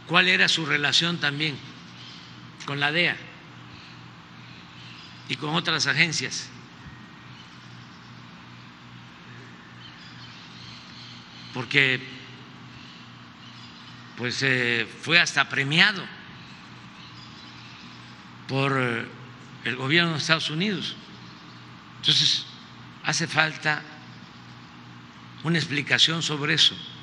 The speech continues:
¿Cómo es que la dea, que la cia, que el F B I no supieron nada? ¿O por qué se tardaron tanto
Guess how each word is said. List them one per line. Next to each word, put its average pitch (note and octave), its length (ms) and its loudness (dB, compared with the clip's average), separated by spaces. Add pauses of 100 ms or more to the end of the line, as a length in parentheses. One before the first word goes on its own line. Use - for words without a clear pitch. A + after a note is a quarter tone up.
(500)
¿Cómo G3 360 10
es G3 540 6 (960)
que D3 160 2
la C#3+ 160 6
dea, D#3+ 560 6 (1120)
que D#3 120 6
la C#3 140 6
cia, D#3 560 8 (400)
que D#3 100 6
el D#3+ 60 6
F D#3 220 6
B E3 180 6
I E3+ 280 6 (2250)
no E3+ 760 8 (720)
supieron F#3 560 6 (120)
nada? F3 300 6 (1900)
¿O C3 140 0
por B2+ 200 0
qué F3 160 8
se E3+ 140 2
tardaron D#3+ 500 4
tanto E3+ 320 2